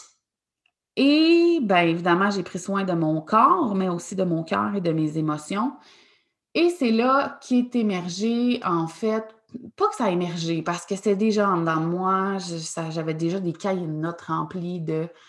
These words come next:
euh, mon projet d'entrepreneur, mais j'ai pas osé le faire. Et cette fausse couche-là, en fait, c'est là où je m'en vais avec le pouvoir, là. Tout ça, tout ça, mais c'est important que je mette la <laughs> table.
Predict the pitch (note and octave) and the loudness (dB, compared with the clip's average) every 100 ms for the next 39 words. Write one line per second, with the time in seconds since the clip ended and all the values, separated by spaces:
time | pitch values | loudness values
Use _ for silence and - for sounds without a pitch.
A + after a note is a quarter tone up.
0 | - _ _ _ _ _ - D#3+ D#3 D3+ | -20 _ _ _ _ _ -6 -2 -2 -4
1 | D#3 D#3+ D#3+ D#3 - F#3 F3 E3 D#3 E3+ | -4 -2 -2 -4 -8 -2 0 0 -2 -2
2 | F3 D3+ - D#3 - D#3 D3+ D3 D#3 F3+ | 0 -2 -2 -6 -2 0 2 2 0 -4
3 | - - E3 E3 E3+ - D#3+ D#3+ G#3+ G3 | -8 -4 2 2 2 -2 -6 -2 -2 0
4 | E3+ D3 - D#3 D#3 F#3 - F#3+ G#3 - | -2 -2 -4 -2 -2 -4 -4 0 0 -2
5 | - _ - F#3 F3+ B3 C4 A#3+ F#3 G#3 | -16 _ 0 0 2 -2 0 -2 -2 2
6 | G#3 E3 - G3+ - _ _ _ _ _ | 4 4 0 -2 -4 _ _ _ _ _
7 | _ _ _ _ _ _ - _ - F#3 | _ _ _ _ _ _ -20 _ -2 2
8 | G#3 F#3 D#3 E3+ E3 D#3+ E3 D#3+ E3+ E3 | 2 4 4 4 0 -4 -4 -2 -2 -4
9 | E3 - B3+ - - G3 F#3 - _ _ | -8 -4 -4 -4 0 0 0 -4 _ _
10 | _ _ _ _ _ D#4+ D#4+ - C#4 B3+ | _ _ _ _ _ 6 6 6 4 6
11 | G#3 F#3+ G3+ G3 G3+ - A#3 A3+ G3+ F#3 | 4 2 2 4 2 4 2 4 2 2
12 | - G3 B3 - B3 C4+ | 0 0 0 2 2 0